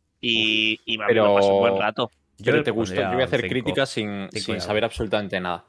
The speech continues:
Speaker 2: ¿Pero te gustó por ser Mario Bros y, y que, y, y ser algo de la infancia o te gustó porque la película es buena?
Speaker 3: Claro, por-, claro, ahí va yo
Speaker 2: Porque
Speaker 3: con
Speaker 2: esto pasa
Speaker 3: el,
Speaker 2: mucho,
Speaker 3: la
Speaker 2: ¿eh?
Speaker 3: película se basa en las referencias, fin. La película está bien y mola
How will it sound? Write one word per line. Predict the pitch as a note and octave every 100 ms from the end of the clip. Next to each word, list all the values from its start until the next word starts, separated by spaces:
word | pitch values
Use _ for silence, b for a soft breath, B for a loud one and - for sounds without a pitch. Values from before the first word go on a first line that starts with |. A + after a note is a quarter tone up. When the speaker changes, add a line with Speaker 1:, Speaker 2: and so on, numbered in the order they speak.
| -
Speaker 2:
¿Pero | G#2 G2+
te | A2+
gustó | G#2 G#2+ - B2+ C3 C3
por | B2+ A#2+
ser | - B2
Mario | A#2+ A#2+ A2+
Bros | A2+ A#2 -
y, | A2+ A2
y | A#2
que, | G2 A2 G#2+
y, | G#2 A2+ G#2+ G#2 - - _
y | A2
ser | A#2
algo | A2 G#2+
de | G#2+
la |
infancia | G#2+ F#2+ A2 D3+
o | D3
te | G#2
gustó | G2 -
porque | G2 G2+ F#2 G2+ G#2 - b b _ _ _ _ _
la | A2
película | A2 G#2+ G#2
es |
buena? | F#2+ F2 E2+ - _ _ _ _
Speaker 3:
Claro, | C3+ B2
por-, | - -
claro, | D3+ D3+
ahí | C#3
va | D#3 F3+
yo | D#3 D#3
Speaker 2:
Porque | D#3
Speaker 3:
con | C#3+
Speaker 2:
esto | C#3
pasa | C3
Speaker 3:
el, | C3
Speaker 2:
mucho, | E3+
Speaker 3:
la | C#3
Speaker 2:
¿eh? |
Speaker 3:
película | - B2 C3 D#3
se | -
basa | A#2+ B2+ E3 D3
en | A#2
las | G2
referencias, | G2+ G#2+ B2 A#2 F#2+
fin. | - A2+ G2
La | -
película | - A#2+ D3 C#3 C3+ C3 - -
está | B2 C#3
bien | C#3 D3
y | A2+
mola | B2 C#3+ D#3 G#3